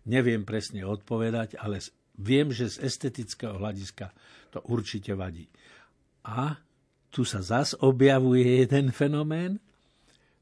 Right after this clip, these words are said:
Musíte to raz, teda povedzme si úprimne, že to nebudete robiť každý deň,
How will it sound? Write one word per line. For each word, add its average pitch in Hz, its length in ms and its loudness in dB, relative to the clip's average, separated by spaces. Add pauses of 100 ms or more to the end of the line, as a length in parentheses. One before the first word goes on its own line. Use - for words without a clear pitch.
(120)
Musíte 123 760 -4
to - 360 -16 (120)
raz, 117 480 -4 (200)
teda 101 280 -2
povedzme 107 520 -2
si 95 120 -8
úprimne, 95 400 -12
že 92 160 -14
to - 80 -12
nebudete 110 400 -2
robiť 123 320 -4
každý 127 400 -2
deň, 160 180 2